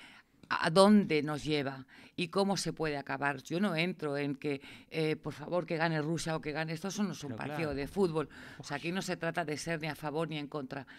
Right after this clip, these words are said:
Speaker 1: Está claro que Rusia ha cometido un acto de violación del derecho internacional. Está claro. Pero dicho esto,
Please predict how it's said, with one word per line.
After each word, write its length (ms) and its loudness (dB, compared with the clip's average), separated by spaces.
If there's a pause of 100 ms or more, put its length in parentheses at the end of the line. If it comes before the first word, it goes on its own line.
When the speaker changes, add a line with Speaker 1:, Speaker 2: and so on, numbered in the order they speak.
(280)
Speaker 1:
Está 280 2
claro 280 2
que 140 -6
Rusia 480 -2 (420)
ha 180 4
cometido 500 0
un 80 0
acto 480 -2
de 340 -2
violación 540 -2
del 140 0
derecho 300 -4
internacional. 600 -6 (380)
Está 240 -2
claro. 320 -2
Pero 180 -2
dicho 300 0
esto, 400 -4